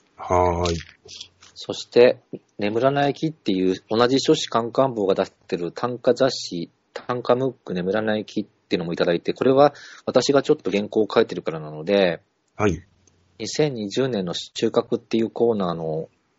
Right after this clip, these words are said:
Speaker 2: アンケートにちょっとした文章を書いたので、よかったら読んでみてください。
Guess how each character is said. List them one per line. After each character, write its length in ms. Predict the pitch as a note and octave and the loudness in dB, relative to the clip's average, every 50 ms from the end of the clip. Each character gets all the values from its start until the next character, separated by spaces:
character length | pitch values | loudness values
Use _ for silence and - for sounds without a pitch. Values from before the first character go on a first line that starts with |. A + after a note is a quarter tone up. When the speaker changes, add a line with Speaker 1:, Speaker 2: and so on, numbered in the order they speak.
| _ _ _ | _ _ _
Speaker 2:
ア 100 | - A2 | -4 -4
ン 80 | A2 G2 | -4 0
ケ 140 | - G2+ F2+ | 2 2 2
ー 60 | - | 2
ト 140 | - F#2 E2+ | 0 -4 -6
に 240 | D#2+ D#2 D#2 D#2 - - - - _ | -4 -6 -6 -8 -10 -12 -16 -14 _
ち 60 | B2 | -4
ょ 40 | A#2+ | -4
っ 40 | - | -4
と 100 | - - | -4 0
し 40 | - | 2
た 120 | A#2 G2 | 2 4
文 200 | G2 G#2+ G#2+ G2+ | 4 2 2 0
章 160 | - - F2 | 0 0 -2
を 140 | E2 - - _ _ _ - | -2 -2 -6 _ _ _ -4
書 80 | - F#2 | -2 -2
い 60 | F2 | 0
た 80 | E2 | -2
の 100 | D#2+ E2 | -4 -2
で、 120 | D#2 E2 E2+ | 0 0 0
よ 80 | F#2+ | 2
か 80 | - - | 2 0
っ 40 | - | -2
た 160 | - - D#2+ | 0 -2 0
ら 200 | E2 D#2+ D2+ - _ - - | 0 0 0 -2 _ -14 -12
読 180 | - F#2 F#2 | -8 -6 -4
ん 40 | F2+ | -4
で 80 | B2 - | -4 -4
み 80 | D#2+ | -6
て 60 | D#2 - | -6 -6
く 80 | - | -6
だ 100 | - D#3+ | -6 -6
さ 220 | - - G#3 G#3 G#3+ | 0 4 4 6 6
い。 100 | - | 4